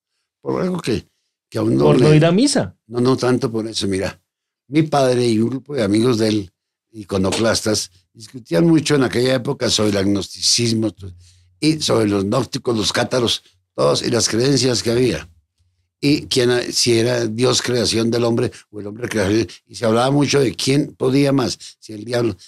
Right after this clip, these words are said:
Speaker 1: todo eso. Entonces yo le dije al padre Candia, le dije, "Padre, que una pregunta. Usted nos dice que nada se mueve sin la voluntad de Dios."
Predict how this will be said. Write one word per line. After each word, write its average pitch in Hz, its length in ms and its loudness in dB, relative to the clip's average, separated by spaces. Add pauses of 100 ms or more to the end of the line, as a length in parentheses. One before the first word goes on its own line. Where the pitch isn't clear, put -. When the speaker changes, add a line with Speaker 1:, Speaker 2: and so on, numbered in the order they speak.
(140)
Speaker 1:
todo 208 220 4
eso. - 200 -2 (1000)
Entonces 127 760 -2
yo 104 180 0
le 107 100 -6
dije 120 360 -2
al 120 100 2
padre 120 320 0
Candia, 123 320 0
le 113 80 0
dije, 117 120 -2
"Padre, 127 440 0 (600)
que 104 100 -16
una 117 180 -6
pregunta. 110 560 -2 (1040)
Usted - 300 0
nos 151 180 4
dice 135 360 2
que 117 120 0
nada 131 460 2
se - 180 -2
mueve 113 320 -4
sin 113 160 -2
la 98 80 -4
voluntad 87 460 -10
de 110 60 2
Dios." 120 360 0